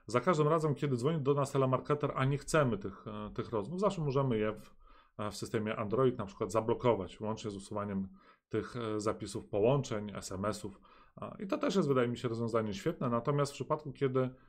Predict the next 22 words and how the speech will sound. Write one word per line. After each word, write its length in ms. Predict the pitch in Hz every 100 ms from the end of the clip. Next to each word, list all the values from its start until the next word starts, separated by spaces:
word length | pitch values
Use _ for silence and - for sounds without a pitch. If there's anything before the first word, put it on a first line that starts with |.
| _ _
e, 380 | 113 113 117 117 - _ -
te, 380 | 127 120 117 110
mm, 600 | - 107 110 107 104 101
telefony 420 | 113 107 180 208
dotyczą, 640 | 127 - - 139 120 117 - - - - -
e, 100 | 110
naszych 300 | 113 - 117
rodziców, 440 | 113 196 160 95
dziadków, 500 | 147 202 196 110 -
czy 180 | - 123
osób 240 | 123 127
starszych, 380 | - 208 147 127
które 240 | - 120
być 160 | 120 131
może 340 | 135 135 131 131
tak, 280 | 127 - - _ _ _ -
e, 420 | 113 104 120 135
sprawnie 400 | - 135 135 139
nie 120 | 127
korzystają 500 | 127 117 110 226 220
ze 80 | 127
smartfonów, 760 | - 117 110 - 107 107 190